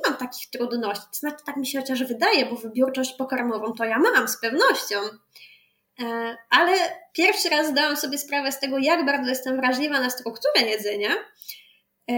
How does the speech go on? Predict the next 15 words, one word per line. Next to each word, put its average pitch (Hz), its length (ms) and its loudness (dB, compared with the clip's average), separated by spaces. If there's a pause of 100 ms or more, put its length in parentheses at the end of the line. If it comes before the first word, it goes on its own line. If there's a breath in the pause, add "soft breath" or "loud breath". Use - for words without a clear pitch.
(520)
kiedy 349 500 2
mieszkaliśmy 294 640 0
z 285 60 -4
moim 285 260 2
narzeczonym, 285 600 2
z 277 40 -4
moim 254 220 0
bratem 277 380 4
i 254 40 2
jego 247 200 4 (540)
narzeczoną, 302 640 2
no 330 80 -2
to 339 260 2
po 320 80 -4
prostu 339 220 2